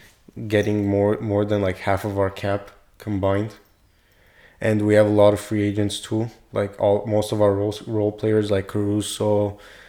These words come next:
Markieff, then we have, who else is, Wesley Matthews too. Those three are free agents this offseason. I think we gotta let Markieff go. He just didn't play with the right mentality.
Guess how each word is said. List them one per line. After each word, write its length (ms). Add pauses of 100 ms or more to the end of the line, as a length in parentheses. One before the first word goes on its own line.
(200)
Markieff, 1000 (460)
then 440
we 80
have, 580 (1300)
who 100
else 160
is, 180 (220)
Wesley 480
Matthews 460
too. 340 (560)
Those 220
three 240
are 140
free 280
agents 400
this 220
offseason. 640 (680)
I 140
think 240
we 120
gotta 180
let 180
Markieff 580
go. 320 (640)
He 100
just 220
didn't 320 (480)
play 160
with 160
the 80
right 160
mentality. 800